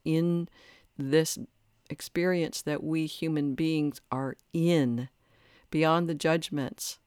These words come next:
Again, we, in the last podcast, I talked about how we've been trained to have interpretations and judge something as good, bad, wrong, right, when actually it's the isness of that, that somewhere in that is just exquisite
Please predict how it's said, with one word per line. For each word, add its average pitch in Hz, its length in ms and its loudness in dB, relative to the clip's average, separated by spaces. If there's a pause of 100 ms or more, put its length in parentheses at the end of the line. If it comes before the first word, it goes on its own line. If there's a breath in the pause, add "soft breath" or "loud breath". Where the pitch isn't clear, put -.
(140)
Again, 143 400 -2
we, 139 180 -2 (160)
in 151 120 -4
the 143 60 -6
last 139 260 -4
podcast, 139 500 -6
I 135 80 -6
talked - 300 -8
about 131 280 -6
how 139 140 -6
we've 139 380 -4
been 127 160 -2
trained 151 540 0
to 147 100 -6
have 139 240 -4
interpretations 135 960 -4 (480 loud breath)
and 143 160 0
judge 147 520 2 (160)
something 147 440 -6
as 131 100 -6
good, 143 260 -4
bad, 135 300 -4
wrong, 131 300 -2
right, 139 340 -6 (440 soft breath)
when 151 260 -2
actually 147 540 -4 (200)
it's - 220 -10
the - 180 -6
isness 170 480 2
of 147 240 -2
that, 135 360 -2
that 131 200 -4 (540 loud breath)
somewhere 175 500 0
in 151 300 -2
that 131 280 -6
is 139 380 -4
just - 460 -8
exquisite - 880 -2